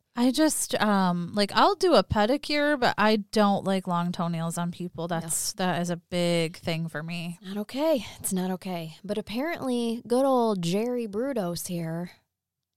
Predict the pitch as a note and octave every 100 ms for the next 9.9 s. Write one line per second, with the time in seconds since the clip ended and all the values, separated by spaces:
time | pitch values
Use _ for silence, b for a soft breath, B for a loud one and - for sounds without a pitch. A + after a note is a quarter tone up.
0 | _ _ _ - _ _ G3 G#3 E3+ -
1 | A3 - F3+ D3 D#3+ - F3+ G3 F4+ -
2 | D#4+ D#4+ D4 D4+ - C#4+ - C#4+ - -
3 | - - B B B - A3+ A3+ A#3+ C#4+
4 | D4+ - B3+ C4+ E3+ E3 G#3 G#3+ G#3+ G3+
5 | F3+ E3+ D#3+ - - F#3+ F3+ F3 E3+ E3
6 | - - F3+ D#3+ - _ _ _ _ _
7 | _ B3 C4+ D4 D4 B3 C4 E3+ E3+ F#3+
8 | F#3+ A3+ A3 A3+ A3+ A3 A3 A3 G#3+ G3+
9 | G3+ G#3+ A#3 - _ - F#3 A3+